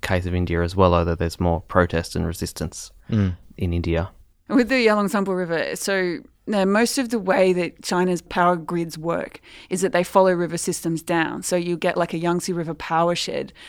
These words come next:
Speaker 3: where you have all of the energy coming from, uh, the Three Gorges Dam or the dams further up, and then they channel the energy coming from those power facilities, hydropower centres, down to the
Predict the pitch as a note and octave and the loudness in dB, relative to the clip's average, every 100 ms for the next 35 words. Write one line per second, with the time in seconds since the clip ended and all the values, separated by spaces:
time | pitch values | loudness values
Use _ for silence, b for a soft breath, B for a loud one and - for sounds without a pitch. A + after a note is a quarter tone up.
0 | B F3+ F3 E3+ E3+ E3 F3+ E3+ E3+ D#3+ | B -2 0 2 0 2 2 2 0 2
1 | E3+ F3+ F3 E3+ F#3 F3 E3+ - F3+ E3+ | 2 0 -2 -4 -2 0 -2 -2 0 2
2 | E3+ D#3+ B B B F3 F3 - F#3+ F3+ | 0 -6 B B B 0 0 0 0 2
3 | F3 D#3+ D#3+ C#3+ F3+ F3 F3 E3+ E3 D#3+ | 0 0 -6 -2 2 4 4 2 0 2
4 | F3 E3 D#3+ F3+ E3+ F3 E3+ D#3+ - F3 | 4 4 2 0 0 2 2 2 0 0
5 | E3+ E3+ E3 D#3+ F#3 B B - G#3+ A3 | 0 2 0 -2 -4 B B -2 0 2
6 | G3 E3+ G3+ B3 A3+ F#3 F#3+ E3+ E3 F#3 | 0 0 4 4 4 0 0 0 2 0
7 | F3 F3 E3 E3 D#3+ - _ - F#3+ F#3 | 2 2 2 0 -4 -12 _ -2 -2 -2
8 | F3+ E3+ - E3 - B B G3+ F#3+ F#3+ | -8 -8 -8 -8 -10 B B 0 0 -4
9 | F3 E3+ E3 D#3+ E3 - B B B B | -6 -6 -6 -6 -10 -12 B B B B
10 | F#3+ F#3 F3+ F3 F3 - F#3 F3 E3+ D#3+ | 2 4 2 2 -4 -6 -4 0 0 0
11 | - | -4